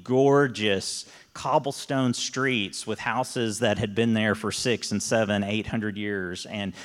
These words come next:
you know, just these, you know, I don't know how many generations of families had lived in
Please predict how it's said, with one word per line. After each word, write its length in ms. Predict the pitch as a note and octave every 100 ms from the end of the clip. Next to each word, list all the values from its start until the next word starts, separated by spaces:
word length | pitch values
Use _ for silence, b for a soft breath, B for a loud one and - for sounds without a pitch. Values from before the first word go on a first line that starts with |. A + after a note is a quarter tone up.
| B
you 120 | C3
know, 160 | B2+ G#2 B B
just 360 | D3+ C#3 -
these, 480 | A#2+ B2 A2+ G2+ -
you 80 | B2+
know, 240 | A2+ G2+ - B B _ _ _
I 120 | F#2+ A#2
don't 140 | A#2
know 100 | A#2
how 260 | - C#3+ C3+
many 220 | C3+ A#2+
generations 840 | G2 B2+ B2+ A2+ A#2+ A#2+ A#2+ G#2+
of 100 | G#2
families 560 | - A#2 A2+ A2 G2 F#2+
had 160 | A2 G#2
lived 600 | A#2 B2 A#2 G2+ F2+ A2
in 480 | A#2 A2 G#2 G#2+